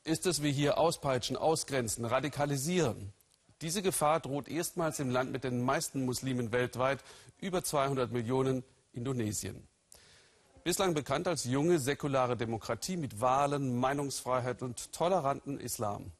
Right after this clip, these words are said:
In der Verfassung steht die Gleichberechtigung von sechs Weltreligionen. Das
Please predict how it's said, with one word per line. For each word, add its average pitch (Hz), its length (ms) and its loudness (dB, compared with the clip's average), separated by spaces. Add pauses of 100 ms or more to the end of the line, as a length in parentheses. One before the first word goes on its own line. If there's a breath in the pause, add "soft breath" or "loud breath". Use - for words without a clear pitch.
(140)
In 117 100 -10
der 113 100 -4
Verfassung 156 520 -2
steht 143 240 -6
die 117 80 -8
Gleichberechtigung 123 880 -2
von 120 240 -6
sechs 120 420 -4
Weltreligionen. 110 840 -2 (400 soft breath)
Das 139 300 0